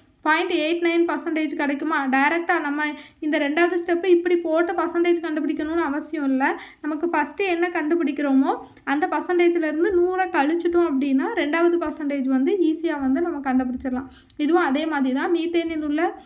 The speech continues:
தனிமங்களின் சதவீத இயல்பு. சி ஹெச் ஃபோரின் மூலக்கூறு நிறை இப்போ நம்ம வந்து கண்டுபிடிக்கணும். கார்பனுக்கு, கார்பனுடைய நிறை என்னன்னு பார்த்தோம் அப்படின்னா டுவெல், அப்புறம் ஹெச் ஃபோர், அப்போ நாலு. இப்போ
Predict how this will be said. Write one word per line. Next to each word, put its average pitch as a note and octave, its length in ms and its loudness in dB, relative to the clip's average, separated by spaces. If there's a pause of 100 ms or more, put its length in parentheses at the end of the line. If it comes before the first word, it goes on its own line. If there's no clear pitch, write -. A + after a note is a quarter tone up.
(240)
தனிமங்களின் D#4+ 600 2
சதவீத D#4+ 520 2
இயல்பு. C4 520 -2 (720)
சி F#4+ 340 0
ஹெச் E4+ 280 2
ஃபோரின் E4+ 380 0
மூலக்கூறு E4+ 500 2
நிறை B3+ 280 0 (220)
இப்போ F4 180 2
நம்ம D#4+ 240 0
வந்து D#4 260 -2
கண்டுபிடிக்கணும். D4 600 2
கார்பனுக்கு, E4 720 2
கார்பனுடைய E4 680 2
நிறை D#4+ 300 -2
என்னன்னு D#4 220 -4
பார்த்தோம் D4 420 -2
அப்படின்னா C#4+ 240 0 (480)
டுவெல், D#4 220 4
அப்புறம் F4+ 560 0
ஹெச் - 340 -2 (140)
ஃபோர், D#4 240 0
அப்போ C#4 280 -2
நாலு. F4 460 2 (400)
இப்போ C#4 280 -6